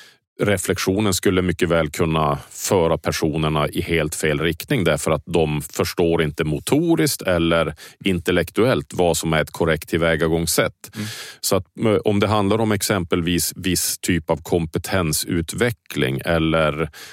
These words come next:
Speaker 1: att få erhålla förståelse kring saker och ting i verksamheten som man inte kan erhålla med mindre än att någon faktiskt hjälper en på traven.
Speaker 2: Mm.
Speaker 1: Då tror jag att, eh, eh, då behöver man få någon annan som talar om att det du gjorde där, det blev inte riktigt rätt.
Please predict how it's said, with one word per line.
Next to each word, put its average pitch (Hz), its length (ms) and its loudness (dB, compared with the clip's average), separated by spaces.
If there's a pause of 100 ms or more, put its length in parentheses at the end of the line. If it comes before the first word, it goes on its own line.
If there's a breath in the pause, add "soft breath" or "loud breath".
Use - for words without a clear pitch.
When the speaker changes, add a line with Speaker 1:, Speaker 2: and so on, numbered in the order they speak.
Speaker 1:
att - 180 -4
få - 280 0
erhålla 90 500 2
förståelse 98 760 0
kring 85 200 -2
saker 85 380 0
och 80 80 -2
ting 82 160 -2
i 80 40 0
verksamheten 82 760 -2
som 101 140 -2
man 104 120 2
inte 90 160 -2
kan 92 180 0
erhålla 104 540 2
med 101 140 2
mindre 80 320 2
än 78 100 0
att 76 120 -4
någon 76 220 -2
faktiskt 76 300 -4
hjälper 78 440 -2
en 78 120 -2
på 78 100 -4
traven. 117 580 0
Speaker 2:
Mm. 117 200 -10 (520 loud breath)
Speaker 1:
Då 107 200 2
tror 101 260 4
jag 87 120 2
att, 82 140 -2 (280)
eh, 80 500 2
eh, 82 80 4
då 78 240 0
behöver 104 500 4
man 78 240 0
få 76 420 0
någon 92 280 -2
annan 90 360 0
som 80 180 -2
talar 76 300 0
om 76 160 0
att 76 120 -4
det 92 100 2
du 87 120 2
gjorde 90 320 0
där, 92 500 0 (380 loud breath)
det 107 120 0
blev 92 220 2
inte 82 280 0
riktigt 76 380 -2
rätt. 69 200 -2